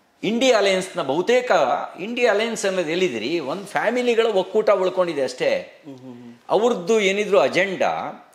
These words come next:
Speaker 1: ಅವ್ರ ಅಜೆಂಡಾ, ಅವರ ಫ್ಯಾಮಿಲಿ ಪಾಲಿಟಿಕ್ಸ್‌ನ ಪ್ರೊಟೆಕ್ಟ್ ಮಾಡ್ಕೊಳ್ಳೋದಕ್ಕೆ ಅವ್ರದ್ದು, ಮ-, ರಾಜಕಾರಣ.
Speaker 2: ಹ್ಮ್.
Speaker 1: ಈಗ, ಆ, ಮಮತಾ ಬ್ಯಾನರ್ಜಿ ಏನಾದ್ರೂ ಮಾಡಿ ಅಭಿಷೇಕ್ ಬ್ಯಾನರ್ಜಿನ ಮುಖ್ಯಮಂತ್ರಿ ಮಾಡ್ಬೇಕು.
Speaker 2: ಹ್ಮ್, ಹ್ಮ್.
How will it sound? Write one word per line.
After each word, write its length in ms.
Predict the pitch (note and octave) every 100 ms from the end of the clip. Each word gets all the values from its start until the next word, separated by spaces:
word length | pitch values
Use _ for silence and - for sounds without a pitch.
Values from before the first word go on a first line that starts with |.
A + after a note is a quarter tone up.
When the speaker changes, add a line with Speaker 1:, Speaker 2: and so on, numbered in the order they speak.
| -
Speaker 1:
ಅವ್ರ 180 | A2 D3+
ಅಜೆಂಡಾ, 760 | G#2+ A#2 G2+ D#2 F#2+ D3+ - _ _ _ -
ಅವರ 200 | D#3 A3 B3 - - - _ _ -
ಫ್ಯಾಮಿಲಿ 480 | B2+ E3 A3+ B3 C4
ಪಾಲಿಟಿಕ್ಸ್‌ನ 800 | C4 G3+ G3 A3 - - G#3 A3+ F4+
ಪ್ರೊಟೆಕ್ಟ್ 480 | F4+ - A3+ A3+ G#3+
ಮಾಡ್ಕೊಳ್ಳೋದಕ್ಕೆ 600 | A3 G#3+ G#3 G3+ G3+ G3
ಅವ್ರದ್ದು, 540 | F#3+ E3+ F3 D3+ - - _ _ _ _ -
ಮ-, 340 | C3 B2+ B2+
ರಾಜಕಾರಣ. 500 | B2+ - - D3 G#2+
Speaker 2:
ಹ್ಮ್. 600 | E2 - - _ C#3+ C3+
Speaker 1:
ಈಗ, 180 | D3+ D#3+
ಆ, 1000 | D#3 D3+ D3 - - _ - B2+ B2 B2 A#2+ A2+ - _ _ _ _ _ -
ಮಮತಾ 280 | D#3 F#3 F3
ಬ್ಯಾನರ್ಜಿ 540 | A#2+ F#2+ D2+ - - _ -
ಏನಾದ್ರೂ 360 | G3+ B3 E3+ D3+
ಮಾಡಿ 520 | D#3+ - F#3 C3 - _ _
ಅಭಿಷೇಕ್ 520 | - - G3+ G3+ F#3+ A#2+
ಬ್ಯಾನರ್ಜಿನ 480 | B2+ C3 G#2 -
ಮುಖ್ಯಮಂತ್ರಿ 460 | G3 - G2 E2 F2
ಮಾಡ್ಬೇಕು. 460 | F2+ - D2 - F#2 _ _ -
Speaker 2:
ಹ್ಮ್, 320 | C#3+ C3 A#2+
ಹ್ಮ್. 200 | A#2+ A#2